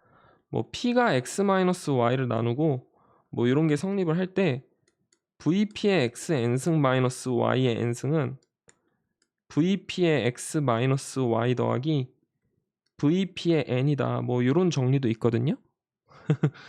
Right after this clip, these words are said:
되게 독특한 정리 많죠. 뭐, 요런 거 수학적 귀납법으로 증명하면 간단하니까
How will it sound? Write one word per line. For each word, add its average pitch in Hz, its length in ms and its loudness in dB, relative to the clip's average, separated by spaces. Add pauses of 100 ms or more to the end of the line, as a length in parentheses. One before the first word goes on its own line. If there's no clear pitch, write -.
(320)
되게 123 180 0
독특한 135 440 -2
정리 131 240 0
많죠. 120 500 -2 (2250)
뭐, 131 160 0
요런 226 260 0
거 208 380 2
수학적 285 420 -2
귀납법으로 190 540 0
증명하면 170 500 2
간단하니까 180 840 -2